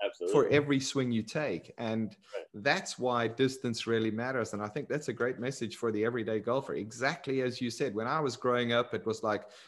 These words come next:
Speaker 2: "Oh, well, he's got high club speed and he's got slow club speed." Uh, that's how you were born. That is who you are. It cannot change. Now, I firmly believe that we have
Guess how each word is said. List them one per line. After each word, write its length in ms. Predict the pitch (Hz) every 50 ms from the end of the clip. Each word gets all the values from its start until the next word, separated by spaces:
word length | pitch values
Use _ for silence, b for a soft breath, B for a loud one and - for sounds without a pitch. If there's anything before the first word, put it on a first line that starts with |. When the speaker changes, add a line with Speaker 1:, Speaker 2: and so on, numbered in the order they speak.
| B B B
Speaker 2:
"Oh, 140 | 127 127
well, 360 | 123 123 117 110 110 - B B B B B B B _
he's 280 | - 180 214 196 -
got 200 | - 143 135 120 117
high 240 | 131 139 135 139
club 320 | 135 - - 120 113 110 107
speed 440 | - - - 123 120 117 117 123 113
and 400 | - 117 113 110 113 101 90 - - _ _ _
he's 300 | - 160 160 156 139 -
got 340 | - 131 123 123 117 -
slow 340 | - - - 151 147 143 135
club 280 | - - 120 107 98 95
speed." 400 | - - - 104 92 85 82 - b b b b b b -
Uh, 180 | 104 110 - - - 110 107 98
that's 280 | 123 135 143 143 -
how 100 | - 135 127
you 160 | 123 120 117
were 80 | 113 107
born. 360 | - 135 131 131 131 127 120
That 220 | 113 117 117 - -
is 220 | 139 135 135 135
who 120 | - 143 135
you 240 | 123 117 117 113
are. 280 | 123 123 110 90 80 - -
It 120 | 110 120 120
cannot 340 | - 135 127 117 110 -
change. 440 | - - 127 113 104 92 85 - - B B B B B _
Now, 600 | 110 120 131 139 147 170 185 180 165 151 - - -
I 100 | - 135 131
firmly 520 | 135 - - - 156 160 160 156 151 139
believe 540 | 123 120 113 107 110 110 110 110 110 107 -
that 200 | 110 104 98 95
we 340 | - 107 107 123 131 135 143
have 600 | 135 - 131 107 107 107 107 110 104 95 - -